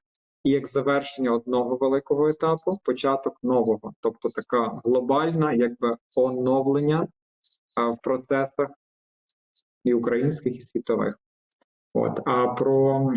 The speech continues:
е, матрицю, що я маю на увазі, про ці от всякі заяви, оце от страшне, оце, що там той сказав, той сказав. Це спі-, ну,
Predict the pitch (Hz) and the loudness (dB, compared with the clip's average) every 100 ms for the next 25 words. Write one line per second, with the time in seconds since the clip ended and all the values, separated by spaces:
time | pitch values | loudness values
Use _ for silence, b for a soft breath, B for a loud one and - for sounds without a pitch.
0 | 120 123 131 180 196 - - 135 131 123 | 0 0 2 0 0 -2 -2 -2 0 2
1 | 117 113 113 107 107 120 - 143 139 208 | 2 2 2 0 0 -2 0 -2 0 0
2 | 208 - 190 190 160 170 175 170 123 104 | 0 -2 0 0 2 2 2 2 0 0
3 | 107 110 151 156 - 160 160 - 131 131 | 0 2 2 0 0 -2 -2 -2 0 2
4 | 127 113 110 151 - 151 156 160 - 143 | 4 2 2 0 -2 0 2 2 2 0
5 | 120 - 120 117 117 - 143 - - - | 0 -2 -2 0 -2 0 0 0 -8 -18
6 | _ _ _ - _ 160 160 - 175 170 | _ _ _ -20 _ -2 -2 -2 -4 -4
7 | - 151 123 | -2 0 0